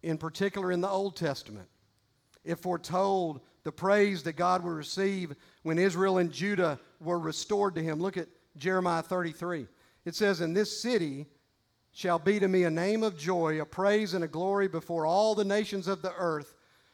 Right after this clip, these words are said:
who shall hear of all the good that I do for them. They shall fear and tremble because of all the good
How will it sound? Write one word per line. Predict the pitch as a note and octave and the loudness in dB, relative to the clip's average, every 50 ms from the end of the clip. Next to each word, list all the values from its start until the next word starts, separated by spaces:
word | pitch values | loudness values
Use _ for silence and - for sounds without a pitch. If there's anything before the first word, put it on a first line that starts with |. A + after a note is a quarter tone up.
| _ _ | _ _
who | - F#3+ F#3 | -6 -6 -4
shall | - - F3 D#3+ D3+ | -2 -2 -2 -2 -2
hear | D3+ B2+ G3 A3+ G#3 F#3+ E3+ | -2 -2 -2 0 2 2 2
of | D3+ C#3+ | 2 2
all | D3+ D#3 F3+ A3 A#3+ B3+ B3 | 4 6 6 8 6 6 4
the | B3+ | 2
good | F#3+ D#3+ F3 A#3+ D4 D#4 D#4 A#3 F3 | -4 -4 0 2 4 4 2 2 2
that | F#3 E3 D#3 | 2 2 2
I | D3+ D3 | 2 0
do | C#3+ D3 D#3+ D#3 | -2 -2 -4 -4
for | C#3+ - D3 | -4 -6 -8
them. | C3 C3 C3 A#2+ - D#2+ D#2+ _ _ _ _ _ _ _ _ _ _ _ _ | -8 -8 -10 -10 -12 -16 -20 _ _ _ _ _ _ _ _ _ _ _ _
They | F#3+ G3 G3 | 0 0 0
shall | F#3 - F#3+ E3+ D#3+ | 0 0 0 0 0
fear | D#3 - - G#3+ A3 A#3+ B3 A#3+ A3+ | 0 -4 -4 -2 0 0 0 0 0
and | G3 F#3+ E3+ D#3+ | -2 -2 -2 -4
tremble | E3 - G3+ G#3+ A#3 A3+ A3 A3 | -2 -2 -2 0 0 0 0 -2
because | F#3+ F3 E3+ - F#3 E3 D3+ | -2 -2 -4 -4 -2 -2 -2
of | E3 C#3 | -2 2
all | E3 F#3 G3+ G3 | 2 4 4 2
the | F3+ F3+ D#3+ | 0 -4 -6
good | C#3 C3 F3 A3+ A#3+ G#3 F3 E3 D#3+ E3 E3+ | -6 -2 2 4 4 4 4 2 2 0 -4